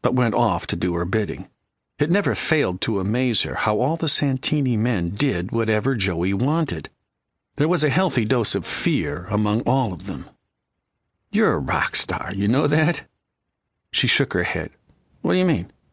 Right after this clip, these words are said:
"That man will do anything to make you happy."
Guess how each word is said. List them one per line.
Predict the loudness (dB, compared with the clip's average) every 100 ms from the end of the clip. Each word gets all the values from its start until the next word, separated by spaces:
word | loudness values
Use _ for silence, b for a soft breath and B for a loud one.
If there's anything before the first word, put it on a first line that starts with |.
| _ -2
"That | 2 2 2
man | 2 2 2
will | 2
do | 0 -2
anything | 0 2 2 0 -2 0
to | 0
make | 0 -2 -2
you | 0
happy." | 0 0 -2 -8